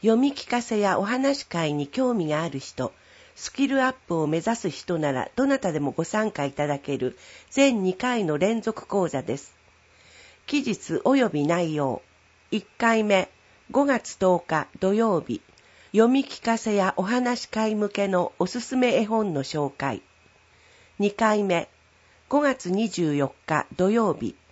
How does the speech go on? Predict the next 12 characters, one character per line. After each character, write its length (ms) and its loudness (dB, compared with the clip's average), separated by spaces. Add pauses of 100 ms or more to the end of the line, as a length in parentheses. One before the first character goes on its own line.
(340)
紙 300 0
芝 360 0
居、 80 -8 (340)
パ 140 2
ネ 140 4
ル 100 0
シ 240 -2
ア 120 2
タ 240 -2
ー 20 -2
な 160 -2
ど、 220 -4